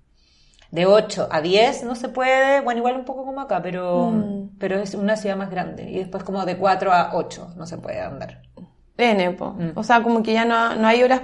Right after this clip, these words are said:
Speaker 2: peak que antes eran como dos horas, ahora son cuatro.
Speaker 1: Es que
Speaker 2: Y
Speaker 1: es
Speaker 2: podría
Speaker 1: una ciudad
Speaker 2: ser
Speaker 1: gigante y es una ciudad un poco peligrosa, entonces
Speaker 2: Sí.
Speaker 1: lo mismo, pues hay más gente andando sola en los autos,
Speaker 2: Mm.
Speaker 1: ¿cachai?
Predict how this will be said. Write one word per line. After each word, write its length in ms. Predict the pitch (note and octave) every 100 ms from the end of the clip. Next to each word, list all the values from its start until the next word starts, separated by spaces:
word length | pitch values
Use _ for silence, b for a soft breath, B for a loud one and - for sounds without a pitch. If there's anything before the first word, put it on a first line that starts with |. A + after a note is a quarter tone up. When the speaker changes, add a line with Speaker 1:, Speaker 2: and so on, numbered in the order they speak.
| -
Speaker 2:
peak 220 | C4+ C4+
que 80 | C4
antes 260 | B3+ B3+
eran 220 | B3+ B3+ B3+
como 360 | A3+ G#3+ G#3
dos 160 | G3+ A3+
horas, 280 | A3 B3 D#4+ - -
ahora 200 | G3+ G3+
son 220 | G#3 F#3+
cuatro. 540 | F#3+ F3+ F3+ G#3+ - - F#3+
Speaker 1:
Es 80 |
que 120 | - G#3
Speaker 2:
Y 40 | G#3+
Speaker 1:
es 60 |
Speaker 2:
podría 200 | G#3+ G3+ A3+
Speaker 1:
una 60 |
ciudad 200 | - A3
Speaker 2:
ser 100 | A#3
Speaker 1:
gigante 460 | A#3+ B3+ B3+ D#4 D#4+
y 80 | D#4+
es 40 |
una 120 | D#4
ciudad 180 | D4+ D#4
un 60 | D4
poco 180 | D4+
peligrosa, 460 | D#4 C#4+ C#4 F#4 C#4+
entonces 340 | C4 C4+ D4 C#4+ C#4
Speaker 2:
Sí. 100 | -
Speaker 1:
lo 80 | C4+
mismo, 260 | C#4+ A3+
pues 140 | F3 G#3
hay 80 |
más 220 | G#3 A#3 A#3+
gente 220 | A#3+ B3
andando 260 | B3 A#3
sola 260 | A#3 B3 A#3
en 80 | A#3
los 100 | A#3
autos, 340 | A3+ - F3 - - -
Speaker 2:
Mm. 280 | B3+ A3+ G#3 G3
Speaker 1:
¿cachai? 480 | G3 G#3 D4 -